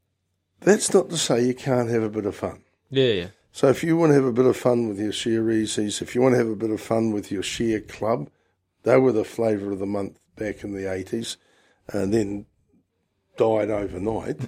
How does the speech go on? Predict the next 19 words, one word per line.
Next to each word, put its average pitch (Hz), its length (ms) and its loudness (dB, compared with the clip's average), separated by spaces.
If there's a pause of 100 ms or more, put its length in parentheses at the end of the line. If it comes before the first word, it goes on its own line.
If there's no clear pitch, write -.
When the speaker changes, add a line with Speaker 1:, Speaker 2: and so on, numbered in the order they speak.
Speaker 2:
<laughs> - 40 -12
Yeah. 131 360 -2 (280)
Speaker 1:
Uh, 101 380 -2 (640)
but 269 160 4
that's 294 220 4
fine. 262 520 2 (760)
But 131 280 0
don't 165 420 6
let 139 380 -2
that 123 260 2
be 113 220 4
at 107 140 -2
the 110 80 0
expense - 640 -2
of 98 100 -6
your 101 120 -4
plan 107 380 -2
for - 160 -10
retirement. 92 600 -6